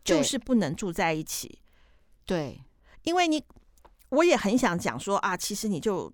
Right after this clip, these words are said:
Speaker 1: 忍耐一下，没关系，有什么？
Speaker 2: 嗯。
Speaker 1: 可是一旦只要忍耐一次，就怕有两次、三次。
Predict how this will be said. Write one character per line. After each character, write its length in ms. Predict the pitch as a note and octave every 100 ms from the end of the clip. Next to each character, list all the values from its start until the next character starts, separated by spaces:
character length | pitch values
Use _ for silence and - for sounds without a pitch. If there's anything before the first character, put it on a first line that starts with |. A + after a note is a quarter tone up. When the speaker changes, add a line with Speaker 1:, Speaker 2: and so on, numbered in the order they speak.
| -
Speaker 1:
忍 200 | F3+ D3
耐 180 | F#3+ F#3
一 140 | D#3+ D#3
下， 280 | - F#3
没 180 | D3+ C#3+
关 340 | - E3+ D#3 E3
系， 420 | - D3 D3 - - -
有 120 | E3+
什 100 | F3
么？ 80 | -
Speaker 2:
嗯。 160 | - -
Speaker 1:
可 120 | -
是 160 | G#3+ E4
一 140 | - A#3
旦 240 | D4 B3
只 80 | -
要 120 | G3+
忍 200 | G3+ C3
耐 140 | G3 -
一 100 | D#3+
次， 180 | - A3
就 100 | A3
怕 240 | - G#3
有 140 | D3+
两 200 | E3+ B2
次、 200 | - -
三 280 | E3 D#3+ C#3
次。 300 | - - C3+